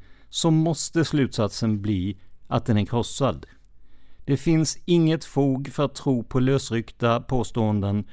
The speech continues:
om att makten eller eliten skulle spraya oss med kemikalier för att påverka våra liv eller våra tankar. Ett tema som för övrigt förekommer i många konspirationsteorier.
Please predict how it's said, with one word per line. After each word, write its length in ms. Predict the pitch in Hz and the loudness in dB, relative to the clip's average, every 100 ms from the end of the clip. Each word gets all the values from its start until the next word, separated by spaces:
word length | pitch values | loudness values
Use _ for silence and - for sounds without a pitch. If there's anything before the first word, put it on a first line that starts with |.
| - | -16
om 260 | - 120 123 | 0 4 6
att 260 | 123 - - | 4 -4 -2
makten 840 | 117 131 156 - - 107 90 90 - | 2 2 2 -4 -4 -2 -2 -4 -4
eller 380 | 120 107 113 104 - - | 0 2 2 0 -8 -4
eliten 880 | 135 123 123 160 - - 98 92 95 - - | 0 4 2 0 -4 -4 -2 -2 -4 -12 -16
skulle 320 | - - 113 | -12 0 0
spraya 400 | 110 - 120 110 | 0 2 4 4
oss 220 | 110 101 110 | 2 0 0
med 160 | 104 | 0
kemikalier 800 | - 110 107 110 104 95 98 104 - - | 0 0 0 0 0 0 -4 -4 -10 -6
för 160 | - | -2
att 140 | 170 - | 0 6
påverka 540 | 180 120 123 117 127 | 6 8 6 4 0
våra 200 | 113 123 | 2 2
liv 440 | 120 107 104 113 - | 2 0 -2 -4 -2
eller 180 | 143 135 | 0 0
våra 200 | 117 95 | 0 -2
tankar. 680 | - 123 - - 120 82 - - - - - - | 0 -2 -2 -2 -4 -4 -12 -18 -20 -20 -20 -4
Ett 200 | 113 - | -4 0
tema 380 | 143 131 131 | 4 6 4
som 180 | 127 135 | 4 2
för 120 | 127 | 4
övrigt 320 | 127 104 113 - | 2 2 -2 0
förekommer 840 | 131 104 - 117 113 117 110 - | 0 0 0 2 2 2 0 -2
i 100 | 147 | 2
många 500 | 185 143 131 101 87 - | 4 6 6 4 0 -4
konspirationsteorier. 1300 | - 98 - 107 104 120 92 - 104 113 120 90 | -6 -6 -4 -4 0 -2 -2 -4 -2 0 0 -2